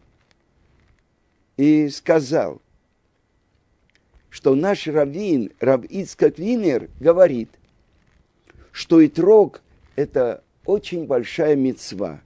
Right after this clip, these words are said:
иметь этрог на Суккот. И это все, что ему известно. И он ищет этрог, чтобы его купить.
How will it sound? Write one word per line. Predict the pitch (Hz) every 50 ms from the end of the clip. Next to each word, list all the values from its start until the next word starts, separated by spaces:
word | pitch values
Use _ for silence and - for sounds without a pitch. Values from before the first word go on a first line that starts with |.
| _ - -
иметь | 127 127 127 143 147 131 - -
этрог | 131 117 - 131 135 160 160 147 -
на | 120 127 123
Суккот. | - - - 104 - - - 71 55 - _ _ _ _ _ _ _ _ _ _ _ _ _ _ _ _ _ _ _ _ _ _ _ _ _ _ _ _ _ _ _ _
И | 139 143 139 135 131 117 - - _ _ -
это | - - - 147
все, | - - - 190 185 -
что | - - 135
ему | 131 123 120 120 117 113
известно. | 113 101 87 87 69 73 76 - - - - _ _ _ _ _ _ _ _ _ _ _ _ _ _ _ _ _ _
И | _ - 143
он | 170 202 208 180 - _
ищет | 139 226 233 185 - - - 160 147 - -
этрог, | 165 160 - 170 190 214 220 202 -
чтобы | - - - 143 131 131
его | 135 131 151 160
купить. | - - 139 113 - - 85 76 - - - _